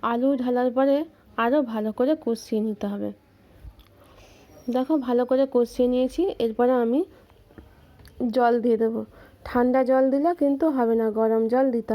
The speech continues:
হবে। আমি আটা মাখার জন্য গরম জল বসিয়েছিলাম,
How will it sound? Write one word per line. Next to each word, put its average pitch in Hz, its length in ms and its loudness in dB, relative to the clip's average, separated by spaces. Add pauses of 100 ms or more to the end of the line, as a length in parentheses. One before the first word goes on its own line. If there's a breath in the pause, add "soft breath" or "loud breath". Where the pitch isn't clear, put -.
হবে। 208 180 -6 (2750 soft breath)
আমি 262 140 2 (100)
আটা 254 240 0
মাখার 254 260 -2
জন্য 277 140 2 (140)
গরম 240 280 2
জল 269 120 2 (120)
বসিয়েছিলাম, 247 540 0